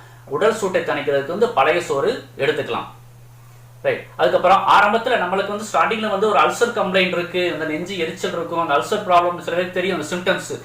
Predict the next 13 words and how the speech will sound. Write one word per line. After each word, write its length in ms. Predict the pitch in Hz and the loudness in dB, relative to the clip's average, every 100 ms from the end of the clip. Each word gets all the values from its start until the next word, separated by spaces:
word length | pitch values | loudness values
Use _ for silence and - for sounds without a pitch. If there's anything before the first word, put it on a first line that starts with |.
| - - | -16 -10
அந்த 200 | 135 147 | -4 0
மாதிரி 220 | 151 170 | 2 2
இருக்கு 220 | 156 156 156 | 2 0 -2
அப்படின்னா 440 | 143 135 135 170 | -2 0 2 2
அந்த 120 | 160 | 2
ஆரம்பத்திலேயே 680 | 135 156 156 180 190 185 160 165 | 4 4 4 2 0 -2 0 -2
அந்த 180 | 190 | 0
பழைய 280 | 156 139 180 | 0 0 0
சோறு 200 | 185 185 | -2 -4
நம்ம 180 | 151 135 | -2 -4
சாப்பிட்டுக்கிட்டோம், 680 | 131 135 139 170 143 143 131 | -4 -2 -2 -2 -6 -6 -4
தொடர்ந்து 340 | 143 151 131 | -4 -2 -2
சாப்பிட்டோம்னா 520 | 131 135 123 156 254 | 0 -2 -2 -2 -2